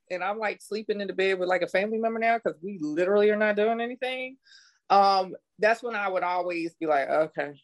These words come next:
what's going on now?" But this is the thing. Again,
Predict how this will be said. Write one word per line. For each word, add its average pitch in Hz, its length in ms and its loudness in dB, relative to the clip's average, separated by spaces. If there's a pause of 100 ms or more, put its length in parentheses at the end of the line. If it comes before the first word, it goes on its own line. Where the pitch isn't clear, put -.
(120)
what's 156 220 -2
going 151 300 -2
on 139 180 -4
now?" 139 320 0 (420)
But 254 120 2
this 392 180 4
is 415 120 2
the 294 100 0
thing. 170 440 -4 (640)
Again, 202 480 0